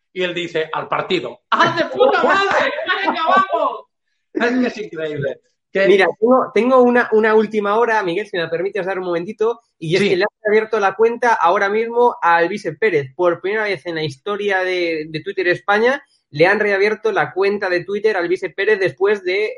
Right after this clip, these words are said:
Speaker 2: eh, cerrársela, después de eliminársela de forma tajante. Así que se la ha reabierto Twitter España, eh, seguramente que por, que por toda la
Speaker 1: Por
Speaker 2: presión que tuvo hoy, por el trending topic número uno, porque la gente se volvió en contra de Twitter España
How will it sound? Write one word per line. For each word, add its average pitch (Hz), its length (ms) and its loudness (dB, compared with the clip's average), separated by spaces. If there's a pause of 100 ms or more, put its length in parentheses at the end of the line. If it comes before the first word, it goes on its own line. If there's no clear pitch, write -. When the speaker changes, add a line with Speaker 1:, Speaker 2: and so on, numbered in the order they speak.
Speaker 2:
eh, 151 140 -8
cerrársela, 202 600 -2
después 185 300 -2
de 180 100 0
eliminársela 196 800 -2 (180)
de 156 300 -2
forma 190 260 0
tajante. 147 640 -2 (200)
Así 143 240 -4
que 247 280 4
se - 160 -8
la 156 140 2
ha - 20 2
reabierto 165 520 2
Twitter 160 260 -6
España, 190 640 -2
eh, 165 120 -18 (100)
seguramente 156 580 -4
que 143 200 -8
por, 135 500 0 (280)
que 156 120 4
por 143 180 0
toda 160 140 2
la 170 40 4
Speaker 1:
Por 170 100 -2
Speaker 2:
presión 151 360 -4
que 147 100 -2
tuvo 170 280 2
hoy, 190 220 -4 (120)
por 127 200 -8
el 127 160 -8
trending 151 220 -2
topic 156 220 -6
número 151 320 0
uno, 208 340 2
porque 135 180 -8
la 135 120 -2
gente 156 220 -4
se 151 80 -6
volvió 147 220 -4
en 151 80 -8
contra 147 240 -10
de 135 40 -10
Twitter 143 200 -10
España 180 460 -4